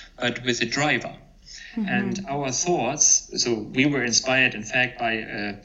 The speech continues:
Speaker 1: a advertising, uh, movie from G M,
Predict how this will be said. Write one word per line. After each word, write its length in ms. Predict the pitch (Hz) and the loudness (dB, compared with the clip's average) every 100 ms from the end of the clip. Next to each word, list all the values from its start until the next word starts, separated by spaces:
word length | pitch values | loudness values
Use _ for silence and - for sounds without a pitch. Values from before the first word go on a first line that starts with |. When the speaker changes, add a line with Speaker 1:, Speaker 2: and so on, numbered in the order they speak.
| - - - - - - - - - | -16 -16 -18 -20 -18 -18 -20 -18 -6
Speaker 1:
a 480 | - 107 104 104 101 - - | -2 0 0 -2 -6 -14 -6
advertising, 1160 | 127 131 127 120 - 120 120 120 117 113 110 110 - - | -4 -4 -6 -6 -4 -4 -4 -4 -6 -6 -8 -12 -20 -10
uh, 260 | 117 107 104 107 110 - | -4 -4 -4 -6 -10 -8
movie 600 | 123 113 127 131 127 117 | -4 0 2 2 0 0
from 560 | 110 - 117 113 107 104 | 0 0 0 2 0 0
G 300 | - 120 117 | 6 6 6
M, 360 | 113 117 135 | 2 0 -2